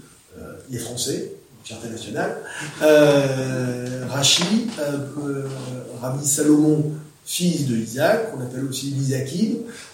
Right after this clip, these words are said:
euh, le, le célèbre rabbin de Troyes, qui au onzième siècle fait un commentaire linéaire, entre le onzième et le douzième siècle, un commentaire linéaire de toute la Bible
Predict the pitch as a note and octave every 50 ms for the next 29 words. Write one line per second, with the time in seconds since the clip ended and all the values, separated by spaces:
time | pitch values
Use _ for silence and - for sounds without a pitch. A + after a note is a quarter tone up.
0 | - - B2+ B2 B2 A#2+ A#2+ A#2+ A#2 A2+ A2 A2 A2 G#2+ G#2+ G#2 G#2 G2+ G2+ G2+
1 | G2+ G#2 G#2 - C3 D3 D3+ D3+ D3 - - - C#3 D3+ D3 D3 C#3+ C3+ C3 B2
2 | C3 C3 - B2+ C3+ - D#3 - - - - - - - - - - - E3+ F3
3 | F3+ F3 E3+ F#3+ G3+ - - F3 E3+ E3 D3+ - A3+ B3 A#3 A#3 - E3+ E3+ E3+
4 | E3+ F3 F3+ F3+ F#3 F#3 F#3 - F3 F3 E3 D#3+ D3+ D3+ - - - - F3 C#3+
5 | C#3+ F3 F3+ G3+ F#3+ F3 D#3 D#3 D#3 - - - B2+ B2+ B2+ C3 C3 B2+ C3+ C#3+
6 | D3+ D3+ D3 C3 G#2+ G#2+ - - G2+ G2+ - - - - - - B2+ B2 A#2 A#2
7 | A2 G#2+ A2 D3+ F3+ G#3 - - - - - - - - - C#3 C#3 - E3 E3+
8 | E3+ F3 F3 F3 E3 D#3 E3+ F3 F#3 G3 G#3 G#3 E3+ D#3 D3 C#3+ - B3+ - -
9 | - D3+ C#3 D#3 F3 - - -